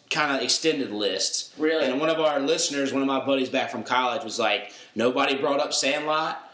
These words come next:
Speaker 1: And we were like, "Ah, it almost made the list," but it, for baseball wise, it definitely made the list for me too. That led into my, that was my number two.
Speaker 2: Yeah.
Speaker 1: So, like I said, it has everything from, it just takes you back to, uh, being a kid and just playing pickup games. And even if you didn't necessarily play baseball a lot,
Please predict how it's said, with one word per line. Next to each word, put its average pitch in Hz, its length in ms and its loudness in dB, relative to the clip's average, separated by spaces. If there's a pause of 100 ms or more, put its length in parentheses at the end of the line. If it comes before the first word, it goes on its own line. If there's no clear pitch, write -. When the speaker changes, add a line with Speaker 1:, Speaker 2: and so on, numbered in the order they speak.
(200)
Speaker 1:
And 107 340 -2
we 127 80 4
were 123 80 0
like, 117 240 -4
"Ah, 208 340 2
it 196 100 2
almost 214 340 0
made 196 160 0
the 180 80 -2
list," 185 280 0
but - 240 0
it, 165 240 0 (180)
for 147 120 4
baseball 175 580 2
wise, 143 360 0
it 139 200 -4
definitely 165 460 2
made 139 300 0
the 127 40 -4
list 131 280 0
for 127 80 -4
me 127 220 2
too. 143 500 0 (240)
That 147 180 2
led 151 200 0
into 143 140 -2
my, 156 140 4
that 170 160 2
was 180 120 -2
my 170 140 2
number 139 280 -2
two. 131 500 -2 (180)
Speaker 2:
Yeah. 131 320 0 (160)
Speaker 1:
So, 170 460 2
like 170 160 0
I 190 40 2
said, 185 180 -2
it 151 60 -2
has 185 180 2
everything 180 600 2
from, 156 360 -2 (180)
it 151 80 -2
just 165 160 0
takes 180 240 0
you 165 60 -4
back 160 260 0
to, 139 280 -2
uh, - 40 0
being 147 220 0
a 139 60 -2
kid 156 300 0
and 135 100 0
just 131 160 -8
playing 120 240 -4
pickup 135 360 -2
games. 123 460 -2
And 110 200 -4
even 190 200 2
if 175 100 -4
you 160 60 0
didn't 147 220 -2
necessarily 147 320 0
play 131 160 2
baseball 131 540 0
a 104 40 -4
lot, 107 280 0